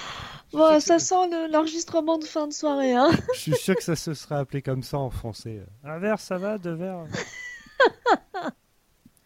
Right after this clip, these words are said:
Speaker 2: Non, mais qu'est-ce qu'on a eu comme, euh, comme monstre légendaire ? Bah, euh,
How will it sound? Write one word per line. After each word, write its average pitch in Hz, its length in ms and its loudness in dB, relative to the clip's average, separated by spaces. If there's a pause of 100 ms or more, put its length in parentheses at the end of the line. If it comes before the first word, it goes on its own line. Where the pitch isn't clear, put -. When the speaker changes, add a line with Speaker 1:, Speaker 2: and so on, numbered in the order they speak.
(140)
Speaker 2:
Non, 160 160 -4
mais 147 80 -2
qu'est-ce 147 200 -4
qu'on 156 140 0
a 147 80 2
eu 160 140 -2
comme, 120 220 -4
euh, 117 180 -6 (340)
comme 127 180 -2
monstre 123 520 0
légendaire ? 120 680 0
Bah, 101 140 -4
euh, 107 720 -4